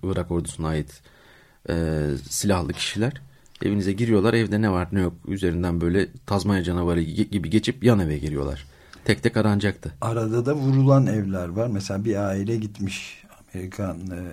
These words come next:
Speaker 2: öncülüğündeki kuvvetler tarafından Yarmuk'ta oldu diyor. Bu da Democracy Now'da gördüm. Batı Musul'da üç kişi,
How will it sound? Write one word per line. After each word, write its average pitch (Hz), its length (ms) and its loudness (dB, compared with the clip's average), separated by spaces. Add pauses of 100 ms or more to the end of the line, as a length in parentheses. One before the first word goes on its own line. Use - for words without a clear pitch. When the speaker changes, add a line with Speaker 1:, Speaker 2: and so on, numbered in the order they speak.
(160)
Speaker 2:
öncülüğündeki 92 800 -6
kuvvetler 95 520 -8
tarafından 95 560 -6
Yarmuk'ta 101 800 -4
oldu 92 460 -8
diyor. 107 200 -2
Bu 104 100 -2
da 87 220 -6
Democracy 95 540 -6
Now'da 90 440 -8
gördüm. 82 440 -8 (1400)
Batı 127 580 2
Musul'da 104 760 -2 (680)
üç 135 200 0
kişi, 76 340 -8